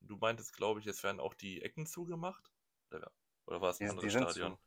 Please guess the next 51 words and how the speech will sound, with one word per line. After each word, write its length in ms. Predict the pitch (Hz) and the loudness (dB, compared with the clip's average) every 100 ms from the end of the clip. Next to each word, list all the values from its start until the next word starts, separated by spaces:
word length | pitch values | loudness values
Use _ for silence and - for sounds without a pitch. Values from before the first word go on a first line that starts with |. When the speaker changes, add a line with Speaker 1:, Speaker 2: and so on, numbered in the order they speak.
| _ | _
Speaker 2:
Die 100 | 104 | 0
Ecken, 300 | - - 107 | 0 -2 -6
die, 100 | 107 | -2
es 300 | - 107 123 | 2 4 8
Speaker 1:
Ja? 0 | |
Speaker 2:
war 140 | 110 - | 8 8
Essen, 320 | 90 95 87 | 6 0 -2
aber 320 | 101 95 98 | 0 2 0
die 160 | 95 90 | 2 0
Ecken, 180 | - | 0
Speaker 1:
Ach 60 | - | 0
so, 100 | - | 6
Speaker 2:
die 60 | 76 | 6
Speaker 1:
Essen. 260 | - - | 6 2
Speaker 2:
Ecken 40 | 120 | 0
am 100 | 113 | 4
Betzenberg 480 | 120 - 117 117 | 2 4 6 6
Speaker 1:
Gut. 20 | 90 | 6
Speaker 2:
sind 160 | 113 | 0
ja 140 | 101 90 | 0 -4
zu, 240 | - 95 | -12 -10
also. 340 | 95 92 95 - _ _ _ - | -10 -10 -14 -18 _ _ _ -2
Speaker 1:
Ja. 320 | 95 95 92 _ _ _ _ _ _ - | 2 2 0 _ _ _ _ _ _ 2
Ähm, 360 | 95 95 95 - _ _ _ - | 4 4 2 -8 _ _ _ -2
ich 200 | 98 - | 2 6
war 100 | 113 | 6
noch 140 | 110 | 6
nicht 220 | 117 107 | 2 2
dort 240 | 107 127 131 | 6 6 6
leider, 380 | 131 135 135 127 | 6 8 6 2
hab's 180 | 110 | -4
noch 80 | 113 | -4
nicht 140 | 107 - | -4 -4
geschafft, 380 | 104 110 113 - | 2 4 4 2
aber 180 | 95 | 2
du 160 | 95 104 | 2 6
warst 240 | 101 - - | 6 6 4
ja 200 | 87 90 | 4 4
jetzt, 340 | 92 - - | 2 -2 -4
äh, 280 | 82 85 87 _ | 0 0 -2 _
diese 200 | 95 92 | -6 -6
Saison 300 | 85 85 87 | -4 -4 -2
da. 260 | 85 87 113 _ _ _ _ _ _ _ _ _ _ _ _ _ _ _ _ _ | 2 0 0 _ _ _ _ _ _ _ _ _ _ _ _ _ _ _ _ _
Speaker 2:
Ja, 280 | 113 110 117 - | 10 10 8 2
ich 100 | 92 | 12
Speaker 1:
Hast 0 | |
Speaker 2:
war 140 | 107 | 12
Speaker 1:
du 60 | 107 | 12
Speaker 2:
zweimal 320 | 98 107 90 | 8 6 4
schon 180 | - 95 | 0 -4
sogar. 380 | 95 95 95 | -2 -2 -2